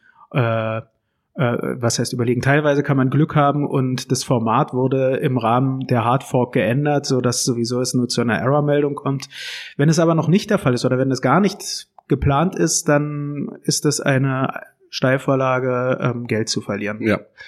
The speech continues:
Speaker 2: deswegen würde ich auch immer hier das Wort der Warnung aussprechen bei Hardforks.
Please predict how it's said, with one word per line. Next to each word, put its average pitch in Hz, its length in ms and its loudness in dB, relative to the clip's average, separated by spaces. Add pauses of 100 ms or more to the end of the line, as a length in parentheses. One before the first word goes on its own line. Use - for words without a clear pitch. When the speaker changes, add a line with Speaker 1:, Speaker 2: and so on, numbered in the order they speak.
(160)
Speaker 2:
deswegen 127 640 2
würde 127 160 4
ich 131 100 -6
auch 113 140 0
immer 117 240 4
hier 127 260 2
das 110 220 -2
Wort 104 160 4
der 90 100 2
Warnung 101 300 0
aussprechen 95 580 0
bei 87 160 2
Hardforks. 104 680 -2